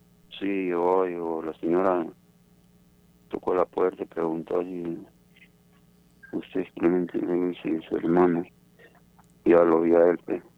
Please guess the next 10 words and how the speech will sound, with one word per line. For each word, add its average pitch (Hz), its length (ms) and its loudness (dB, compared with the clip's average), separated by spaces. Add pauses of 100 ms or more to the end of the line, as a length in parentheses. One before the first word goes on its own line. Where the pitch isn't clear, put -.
(120)
Ya 90 400 0
lo 87 220 0
abrazó, 80 640 -2
la 87 60 -2
mi 87 160 0
mamá 87 240 0 (100)
está - 140 -2
buscando, - 760 -4
preguntando, - 760 -4
llorando. - 500 -2